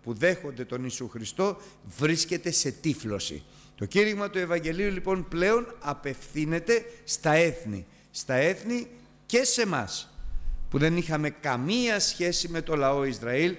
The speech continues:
καμία σχέση με τις επαγγελίες, καμία σχέση με το σχέδιο και το έργο του Θεού.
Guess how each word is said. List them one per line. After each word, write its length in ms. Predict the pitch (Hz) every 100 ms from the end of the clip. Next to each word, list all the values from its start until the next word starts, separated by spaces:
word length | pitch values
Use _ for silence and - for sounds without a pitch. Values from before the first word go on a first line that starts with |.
| - - -
καμία 420 | 127 127 175 165
σχέση 380 | - 151 147 -
με 120 | 139
τις 140 | -
επαγγελίες, 760 | 131 - 117 107 110 147 165 160 - - -
καμία 400 | 107 120 151 139
σχέση 380 | - 139 131
με 100 | 127
το 140 | 123 113
σχέδιο 440 | - 135 131 131
και 140 | 127 120
το 100 | 120
έργο 260 | 117 113
του 140 | 107 113
Θεού. 280 | 110 107